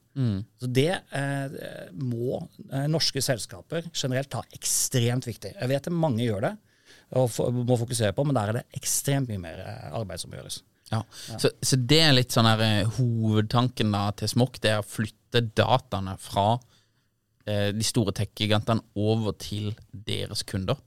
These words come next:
Speaker 2: Ja, og,
Speaker 1: Forstår jeg det
Speaker 2: og,
Speaker 1: riktig,
Speaker 2: og
Speaker 1: da?
Speaker 2: vi jobber jo sammen med, med C R M-leverandører og sånn nå, eh,
Speaker 1: Ja.
Speaker 2: eh,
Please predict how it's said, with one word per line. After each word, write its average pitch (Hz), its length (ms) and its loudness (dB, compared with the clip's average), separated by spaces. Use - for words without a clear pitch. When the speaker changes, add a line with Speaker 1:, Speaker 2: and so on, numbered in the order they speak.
Speaker 2:
Ja, 202 240 2
og, 202 300 4
Speaker 1:
Forstår 131 160 6
jeg - 40 8
det - 100 8
Speaker 2:
og, - 100 6
Speaker 1:
riktig, 190 140 2
Speaker 2:
og 107 40 4
Speaker 1:
da? 110 60 4
Speaker 2:
vi 98 80 0
jobber 127 220 2
jo 120 80 -4
sammen 104 360 -8
med, 135 380 -4
med 113 200 -6
C - 140 -4
R 107 60 -4
M-leverandører 135 840 0
og 131 200 -4
sånn 127 160 -8
nå, 214 260 -6
eh, 139 160 -2
Speaker 1:
Ja. 135 260 0
Speaker 2:
eh, 131 240 0